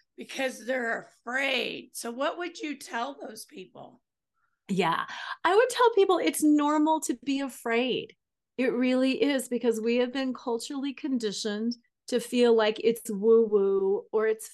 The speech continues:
Speaker 2: fake or you're making it up. So it's okay to feel fear, but to find the communities of people who have embraced their spiritual gifts. Find people like you, like the center,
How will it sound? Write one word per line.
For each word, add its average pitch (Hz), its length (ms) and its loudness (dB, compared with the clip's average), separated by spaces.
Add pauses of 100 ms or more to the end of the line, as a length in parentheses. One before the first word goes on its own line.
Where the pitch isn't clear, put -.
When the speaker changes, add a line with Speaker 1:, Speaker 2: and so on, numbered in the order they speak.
Speaker 2:
fake 190 460 -8 (140)
or 208 120 0
you're 202 160 -2
making 180 400 -6
it 165 100 -8
up. - 160 -10 (540)
So 311 220 -2
it's 285 180 -4
okay 311 420 0
to 311 140 2
feel 247 320 0
fear, 302 480 -4 (600)
but 311 160 0
to 330 120 0
find 330 540 0
the - 80 -6
communities 247 960 2
of - 280 -6
people 233 640 -4 (240)
who 294 160 4
have 269 160 2
embraced 247 880 0
their 233 160 0
spiritual 196 580 -6
gifts. - 360 -8 (320)
Find 285 420 2
people 285 300 0
like 214 260 2
you, 202 580 2
like 226 260 -2
the 240 120 -2
center, 226 640 -4